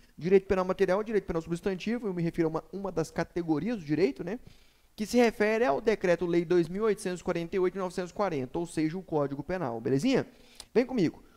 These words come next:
O que que é a figura do abolitio criminis? É isso aqui, ó. Em dois mil e dez, você tem uma lei falando que quem comete o crime de homicídio vai pegar trinta anos de cadeia.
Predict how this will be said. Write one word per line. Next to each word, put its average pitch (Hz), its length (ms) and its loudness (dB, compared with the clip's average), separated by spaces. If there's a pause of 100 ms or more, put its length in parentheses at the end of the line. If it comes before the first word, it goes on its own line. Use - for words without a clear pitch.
(100)
O 196 80 -4
que 381 120 0
que - 140 0
é 254 60 8
a 233 40 4
figura 214 300 0
do 196 60 0
abolitio 196 400 0
criminis? 131 420 -6
É 185 100 0
isso 220 200 -4
aqui, 180 240 -4
ó. 113 100 -2 (720)
Em 214 80 -4
dois 226 200 6
mil 247 100 2
e 247 40 0
dez, 196 540 6 (2000)
você 185 280 4
tem 214 160 -4
uma 214 180 2
lei 190 220 2
falando 180 360 -2
que - 100 -20
quem 233 160 -6
comete 190 380 -2
o - 20 -4
crime 160 240 -4
de 143 100 -4
homicídio 180 640 -4 (3000)
vai 160 140 2
pegar 165 320 4
trinta 202 380 -2
anos 180 220 0
de 170 80 -4
cadeia. 131 540 0